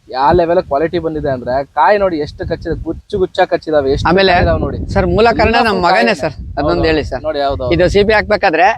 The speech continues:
Speaker 1: ಹೌದು, ಹೌದು.
Speaker 2: ನಮ್ಮ
Speaker 1: ಮಗನೇ
Speaker 2: ಅಪ್ಪನ್ಗೆ
Speaker 1: interest ಆಗಿ ಕರ್ಕೊಂಡ್ ಬಂದವನು.
Speaker 2: ಆ,
Speaker 1: ಹೌದು.
Speaker 2: ಮಗನೇ, ನನ್ನ ಮಗನೇ ಕರ್ಕೊಂಡ್ ಬಂದು,
Speaker 1: ಹೌದು.
Speaker 2: "ಅಪ್ಪಾಜಿ ಇದ್ ಮಾಡೋಣ,
Speaker 1: ಹೌದು.
Speaker 2: ಶಶಿ ಸರ್ ಹತ್ರ ಹೋಗೋಣ" ಅಂತ ನನ್ ಮಗಂದೇ ಜಾಸ್ತಿ.
Speaker 1: ನೋಡಿ,
Speaker 2: ಹಾ.
Speaker 1: ರೈತರಿಗೆ ಒಂದು,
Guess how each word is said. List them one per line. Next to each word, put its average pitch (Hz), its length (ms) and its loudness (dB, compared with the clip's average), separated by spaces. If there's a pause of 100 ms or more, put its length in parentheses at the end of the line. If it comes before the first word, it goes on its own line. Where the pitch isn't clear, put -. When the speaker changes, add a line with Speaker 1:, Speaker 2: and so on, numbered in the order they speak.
(240)
Speaker 1:
ಹೌದು, 143 200 -4
ಹೌದು. 127 180 -8
Speaker 2:
ನಮ್ಮ 190 220 0
Speaker 1:
ಮಗನೇ 180 140 2
Speaker 2:
ಅಪ್ಪನ್ಗೆ 240 240 4
Speaker 1:
interest 202 300 0
ಆಗಿ 202 80 -4
ಕರ್ಕೊಂಡ್ 170 280 -4
ಬಂದವನು. 156 280 -4
Speaker 2:
ಆ, 135 240 0
Speaker 1:
ಹೌದು. 165 160 0
Speaker 2:
ಮಗನೇ, 214 440 2
ನನ್ನ 202 180 -4
ಮಗನೇ 202 360 2
ಕರ್ಕೊಂಡ್ 214 340 0
ಬಂದು, 180 280 0
Speaker 1:
ಹೌದು. 127 400 -4
Speaker 2:
"ಅಪ್ಪಾಜಿ 190 340 2
ಇದ್ 226 180 4
ಮಾಡೋಣ, 185 300 0 (300)
Speaker 1:
ಹೌದು. 139 180 -2
Speaker 2:
ಶಶಿ 254 260 2
ಸರ್ 220 180 4
ಹತ್ರ 196 140 2
ಹೋಗೋಣ" 202 320 4
ಅಂತ 196 180 -4
ನನ್ 196 200 -2
ಮಗಂದೇ 214 380 4
ಜಾಸ್ತಿ. 202 240 -2
Speaker 1:
ನೋಡಿ, 190 540 0
Speaker 2:
ಹಾ. 175 120 -4
Speaker 1:
ರೈತರಿಗೆ 165 560 -6
ಒಂದು, 143 480 -6